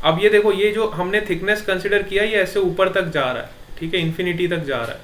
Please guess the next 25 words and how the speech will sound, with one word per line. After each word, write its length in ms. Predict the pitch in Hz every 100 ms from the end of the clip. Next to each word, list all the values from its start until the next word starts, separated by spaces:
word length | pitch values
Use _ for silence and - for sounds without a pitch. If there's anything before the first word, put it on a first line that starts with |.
| -
ऊपर 260 | 160 180 180
भी 120 | 190
जा 180 | 175 170
रहा 100 | 190
है 60 |
infinity 400 | 175 175 180 175
तक 220 | 175 202 - - - - - - 151
और 120 | 170
नीचे 320 | 165 160 180
भी 120 | 180
जा 160 | 165 156
रहा 100 | 165
है 40 |
इन्फिनिटी 360 | 160 156 139 131
तक। 160 | 120 - - - - - -
अब 60 | 160
हमने 240 | - 220
thickness 460 | 220 185 185 214 220
इतना 240 | 214 214 226
छोटा 340 | - 180 185
इसलिए 300 | 202 190 214 214
consider 440 | 202 190 190 196
किया 240 | 170 147 143 170 - - - - - - - -
क्योंकि 240 | 175 175
ये 200 | 208 214